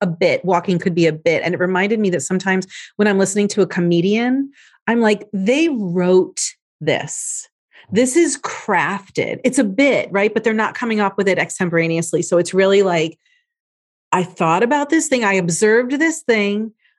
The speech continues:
I crafted it. I worked it out in front of people. And now here I am in front of, like, a huge stage talking about it." But really, they're copywriters. They're just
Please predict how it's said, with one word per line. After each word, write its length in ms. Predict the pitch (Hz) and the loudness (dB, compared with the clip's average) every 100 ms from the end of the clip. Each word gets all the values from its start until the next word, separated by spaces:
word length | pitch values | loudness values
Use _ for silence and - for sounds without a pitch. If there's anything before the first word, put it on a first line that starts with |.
| _ - | _ -2
I 100 | 214 | -2
crafted 680 | - 233 214 220 214 233 | -2 -2 0 0 -2 2
it. 200 | 214 214 | 4 4
I 140 | 208 208 | 2 2
worked 320 | 196 196 196 | 2 0 0
it 80 | 208 | 2
out 200 | 190 196 | 2 0
in 100 | 196 | -2
front 220 | - 190 | -4 -2
of 160 | 180 - | -4 -6
people. 920 | - 226 214 202 196 190 185 180 185 - _ | -4 -2 2 2 4 4 4 2 0 -8 _
And 80 | 202 | -2
now 100 | 214 | 0
here 180 | 214 226 | 0 2
I 60 | 208 | 2
am 160 | 202 | 0
in 80 | 202 | 0
front 220 | - 185 | -2 -2
of, 80 | 175 | 0
like, 160 | 180 175 | 0 0
a 40 | |
huge 260 | 190 175 170 | 0 0 0
stage 380 | - 170 165 - | 0 0 0 -2
talking 360 | - 170 190 | -2 -2 -2
about 220 | 180 170 | 0 0
it." 80 | 170 | 0
But 160 | 214 202 | -2 0
really, 420 | 262 381 254 - - _ - | 2 4 2 -2 -18 _ -2
they're 200 | 285 294 | -2 0
copywriters. 1000 | - 247 370 403 269 - 175 - - - | -2 0 2 2 0 -2 -2 -2 -4 0
They're 120 | 240 | 0
just 460 | 226 233 254 - | 2 0 0 -6